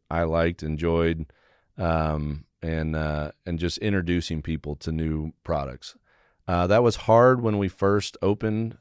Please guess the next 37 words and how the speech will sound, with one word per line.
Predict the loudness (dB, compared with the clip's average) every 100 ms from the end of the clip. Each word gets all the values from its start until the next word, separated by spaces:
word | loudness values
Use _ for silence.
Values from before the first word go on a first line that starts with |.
| -6
in | -2
Amarillo. | 0 2 2 4 4 2 -2 _ _ _
There | 0 2
wasn't | 4 2 2
a |
lot | 2 2
of | 0
craft | 0 0 0
beer | -2 0
that | 0
we | -4
could | -4
get | -2
our | -2
hands | 0 -2 -2 -4
on. | -6 -8
So, | -4 -2 0 -2 -8 _ _ _ -8
uh, | 0 2 2
it |
was | 0 -2
like | -2 -2
Guinness, | 0 2 0 0
Sierra | 0 0 0
Nevada, | 2 2 2 0
stuff | 0 0
like | 0 -2
that. | 0 0 0 0
But | 0 0 -2
through | -2
the | -2
course | 0 0 2 0
of |
the | 0
years, | 0 2 2 0
and | -2
as, | -2 -4 -2
uh, | 0 0 0